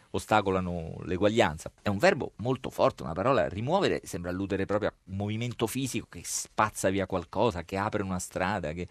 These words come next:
getta via, eh, qualcosa che c'è sul cammino. Uno, la Costituzione è un testo anche molto gentile, nel, nel sobrio nelle sue parole. Qui mi sembra, invece, appare una parola forte che ha più la,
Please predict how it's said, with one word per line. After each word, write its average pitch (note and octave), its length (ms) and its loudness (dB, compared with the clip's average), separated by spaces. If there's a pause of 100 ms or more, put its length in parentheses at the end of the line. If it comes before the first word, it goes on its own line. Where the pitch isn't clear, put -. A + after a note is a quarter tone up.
getta A2+ 480 4
via, A2 440 4 (320)
eh, - 120 -10
qualcosa G2+ 380 4
che F#2+ 100 0
c'è - 160 0
sul G2+ 240 -4
cammino. G#2+ 440 -2
Uno, F#2 640 -4 (300)
la - 120 -4
Costituzione B2 440 -2
è - 20 -2
un C3+ 80 -4
testo A2 240 2
anche A2+ 180 2
molto A2+ 280 2
gentile, G2 720 0
nel, F2 340 -2
nel F#2 140 -2
sobrio F#2 400 6
nelle F2 160 -2
sue F2+ 160 0
parole. E2+ 340 0
Qui B3 300 -2 (240)
mi B2 180 0
sembra, C3+ 600 4
invece, B2 280 -2
appare D3 300 2
una G#2 120 2
parola G2 600 2 (220)
forte E3 460 4
che F2 100 2
ha F2+ 60 2
più C3 220 -4
la, G2+ 380 0